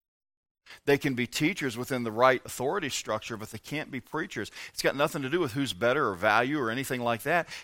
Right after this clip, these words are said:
It's just what the Bible says. So a young lady comes to me and says, "Preacher, I think maybe God's calling me to preach." I can say with no hesitation, "No, he's not, honey.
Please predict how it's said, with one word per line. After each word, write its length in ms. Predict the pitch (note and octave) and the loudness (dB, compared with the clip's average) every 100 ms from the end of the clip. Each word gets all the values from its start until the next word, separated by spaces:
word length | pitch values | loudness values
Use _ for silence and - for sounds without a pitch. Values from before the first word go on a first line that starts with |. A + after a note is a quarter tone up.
| - | -4
It's 160 | - | -2
just 220 | D#3 E3+ | 0 0
what 180 | D3+ D3+ | 0 -2
the 60 | C3+ | 0
Bible 420 | A#2 A#2 B2 B2+ | 4 6 4 -2
says. 540 | - D3 F#3 A#2+ - - - | -2 -2 -2 -2 -4 -8 -10
So 200 | - D3+ | -2 0
a 40 | C3 | 2
young 240 | C#3+ D3+ | 0 0
lady 240 | C#3 D#3 | 2 0
comes 240 | C#3+ D3+ C#3+ | 0 -4 -2
to 80 | C3+ | -4
me 80 | |
and 100 | C#3+ | -2
says, 240 | B2+ D3 - | 0 -2 -2
"Preacher, 300 | - D3 - - - | -6 -12 -12 -20 -14
I 40 | C3+ | -10
think 200 | D#3+ A#2 | -8 -6
maybe 260 | C3 C3+ | -4 -4
God's 260 | A#2+ C3 - | -2 -4 -2
calling 260 | C3+ B2 A#2+ | -4 -4 -4
me 80 | |
to 60 | A2 | -6
preach." 340 | - F3+ F#3+ | -6 -8 -4
I 80 | B2 | -4
can 160 | C#3 C3 | -4 -2
say 240 | - C3 | 0 0
with 220 | A#2+ A2 | -2 -8
no 420 | G#2+ A2+ D3 E3 E3 _ _ D3+ | -6 -2 -2 -2 -8 _ _ -2
hesitation, 680 | C#3 C3 D3 D3 - A2+ | -2 -2 -4 -4 -4 -6
"No, 140 | A#2 C3+ | -6 -6
he's 160 | C3+ | -6
not, 280 | C3 C3 F#2 | -8 -8 -10
honey. 280 | F#2 F#2 G2+ | -12 -16 -18